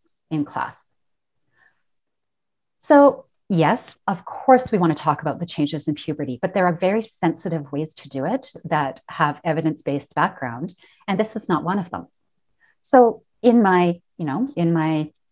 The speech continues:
report, I mentioned that, that that was inappropriate for grade four. And so the next time I looked at the curriculum draft,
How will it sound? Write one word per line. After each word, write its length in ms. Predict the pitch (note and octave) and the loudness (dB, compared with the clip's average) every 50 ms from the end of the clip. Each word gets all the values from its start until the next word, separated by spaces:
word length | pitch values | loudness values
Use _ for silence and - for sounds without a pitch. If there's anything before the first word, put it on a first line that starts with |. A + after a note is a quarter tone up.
| _ - | _ -12
report, 540 | D3 - - - D3 F#3 D4 F4+ F4+ - - - | -12 -12 -8 -4 -2 -2 -2 -2 -4 -10 -10 -4
I 440 | E3+ D#3+ D3+ D3 D3+ D3 C#3+ C#3+ D3 | -2 0 0 0 0 0 0 0 0
mentioned 440 | D3+ D#3+ D3+ D#3+ - - E3 D3+ C#3+ | 0 -2 -2 -2 -4 -6 -8 -6 -4
that, 420 | D3 D3 D3 D3+ E3 - - - - _ _ _ _ _ _ _ _ _ - | -2 0 0 -2 -2 -6 -10 -20 -20 _ _ _ _ _ _ _ _ _ -2
that 260 | D#3+ C#3+ C#3 - - | -2 -2 -2 -4 -2
that 160 | E3+ D3+ D3 | -2 0 0
was 180 | D#3 D3 - - | -2 -6 -6 -4
inappropriate 800 | E3+ E3 E3 D#3+ - - D3 C#3 - - E3+ F3 G3 - - - _ | -4 -4 -4 -4 -4 -6 -6 -6 -4 -2 -2 -2 -2 -4 -8 -14 _
for 300 | - D3+ D3 D3 D3 C#3+ | -8 -6 -6 -4 -6 -6
grade 320 | C#3+ D#3 D3 D3 C#3+ D3 - | -6 -6 -6 -6 -6 -6 -8
four. 540 | - C#3+ B2+ B2+ C#3+ G3 C4 D#4+ F4+ E4 - - | -10 -8 -6 -4 -4 -4 -4 -4 -6 -10 -6 -4
And 180 | F#3 F3+ E3+ F3 | -2 -2 -2 -2
so 240 | - G3 F3 E3+ | -2 -2 0 0
the 80 | E3 E3+ | 0 0
next 320 | D#3+ E3 G3 - - - | -2 -2 -2 -6 -8 -20
time 300 | - - F3 E3 D#3+ D#3+ | -14 -8 -6 -4 -4 -4
I 120 | D3+ D3 D3+ | -4 -4 -6
looked 280 | D3+ D3+ D3+ - - | -6 -8 -10 -8 -6
at 160 | E3 C#3+ - - | -6 -6 -6 -8
the 80 | E3 | -10
curriculum 520 | - - - F3 F3 - A3 F3 D#3+ D3+ C#3+ | -10 -6 -8 -8 -6 -6 -4 -4 -2 -4 -4
draft, 480 | - C3+ C3+ C#3+ F#3 A#3+ - _ - | -4 -6 -6 -6 -6 -10 -12 _ -20